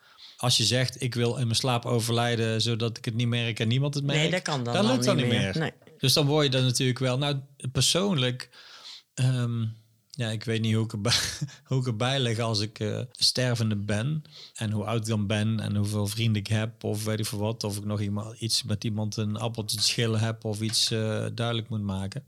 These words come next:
Speaker 1: Waarschijnlijk wel, want ik, ik lul gewoon heel graag. Dus <laughs> altijd wat de buurt, hè. Maar goed, ik heb twee zoons. Die wil ik graag spreken.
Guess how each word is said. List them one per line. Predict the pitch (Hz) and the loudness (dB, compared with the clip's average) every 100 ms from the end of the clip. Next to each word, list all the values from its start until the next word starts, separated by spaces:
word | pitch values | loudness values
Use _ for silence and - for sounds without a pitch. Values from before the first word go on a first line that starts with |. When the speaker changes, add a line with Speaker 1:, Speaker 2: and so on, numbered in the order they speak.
| - | -12
Speaker 1:
Waarschijnlijk | - - 95 95 | -8 -6 -4 -4
wel, | 98 95 107 120 - | -2 -2 -4 -6 -10
want | 92 101 | -10 -10
ik, | - 104 104 | -12 -8 -6
ik | 101 | -4
lul | 98 101 101 | -4 -2 -2
gewoon | 98 95 | -4 -6
heel | 98 | -6
graag. | 98 98 98 | -8 -8 -6
Dus | 98 - - - - - - - - _ - | -4 -4 -6 -12 -12 -12 -14 -18 -20 _ -4
<laughs> | 110 - - - - - 156 135 123 | 0 0 0 -4 -6 -6 -4 -2 -2
altijd | 135 123 117 | 2 2 2
wat | 117 | 2
de | 120 | 0
buurt, | 110 135 127 | 0 2 2
hè. | 135 143 - - - - - _ | 0 -2 -8 -16 -16 -16 -20 _
Maar | 139 143 | 2 4
goed, | 156 | 4
ik | 101 | 2
heb | 107 | -2
twee | - 104 | 0 0
zoons. | 101 113 110 170 160 - _ - | 2 2 2 0 -2 -6 _ -6
Die | 117 110 | -2 0
wil | 95 | -2
ik | 98 - | -4 -4
graag | 107 117 | -4 -4
spreken. | - 131 123 104 95 | -6 -4 -2 -2 -8